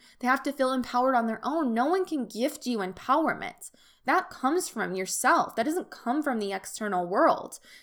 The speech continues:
The external success doesn't validate how empowered you are. You develop that empowerment. You develop that self-trust. You, you do. You do. And so when you, no matter what end of the spectrum, whether you're purchasing or whether you are the teacher,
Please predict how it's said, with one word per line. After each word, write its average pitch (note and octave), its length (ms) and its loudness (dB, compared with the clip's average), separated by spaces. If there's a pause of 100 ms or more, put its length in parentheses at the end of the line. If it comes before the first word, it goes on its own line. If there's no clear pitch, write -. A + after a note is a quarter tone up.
The - 120 0
external C#4+ 420 0
success C4 460 -2
doesn't G#3+ 360 -6
validate G#3+ 500 2
how G#3 160 -4
empowered B3 480 0
you E3+ 160 -6
are. - 360 -8 (320)
You C4+ 240 4
develop F#3+ 380 0
that F3 160 0
empowerment. F3+ 500 -4
You A#3 260 2
develop A3 380 2
that E3 180 0
self-trust. - 640 -4
You, C4 420 2 (440)
you E4+ 320 6
do. A3+ 540 -2
You D4+ 240 4
do. D3 280 -2
And A3 160 -2
so G#3 180 -2
when B3+ 200 -2
you, B3+ 160 -4 (320)
no A#3+ 240 -2
matter E4 240 6
what B3 320 2
end A#3+ 100 -2
of G#3 100 -8
the A3+ 60 -6
spectrum, A3 440 -6
whether G3+ 180 -2
you're G3+ 160 -2
purchasing B3 680 -6
or G#3 200 0
whether G3+ 260 0
you F#3+ 240 -6
are A3+ 200 2
the A3 100 -2
teacher, G#3 600 -6